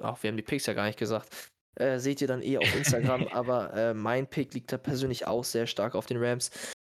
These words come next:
Speaker 2: Mhm.
Speaker 1: Obwohl ich die Vikings, ich, ich sympathisiere mit den Vikings sehr, das liegt aber vielleicht nur an einem Spieler, und zwar, äh, Justin Jefferson. Ein, äh,
Speaker 2: Uh.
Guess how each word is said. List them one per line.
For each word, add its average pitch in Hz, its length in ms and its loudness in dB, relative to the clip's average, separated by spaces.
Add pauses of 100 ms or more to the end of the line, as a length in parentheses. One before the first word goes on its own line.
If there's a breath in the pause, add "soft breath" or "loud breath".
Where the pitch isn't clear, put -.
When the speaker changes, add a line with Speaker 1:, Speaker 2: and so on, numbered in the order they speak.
(340)
Speaker 2:
Mhm. 123 340 4 (300)
Speaker 1:
Obwohl 147 300 2
ich 156 100 -4
die 131 160 -4
Vikings, 135 580 0 (220)
ich, - 260 -2
ich 143 140 0
sympathisiere 165 680 2
mit 151 180 0
den 131 140 2
Vikings 135 400 2
sehr, 123 180 4
das 120 140 -2
liegt 123 140 -2
aber 117 120 4
vielleicht 117 260 0
nur 117 120 4
an - 80 -2
einem 113 160 2
Spieler, 127 400 0 (300)
und 117 140 -2
zwar, 107 320 0
äh, 107 220 2
Justin 113 240 -2
Jefferson. 117 420 0 (760 loud breath)
Ein, 107 520 2
äh, 107 280 4
Speaker 2:
Uh. 101 800 -4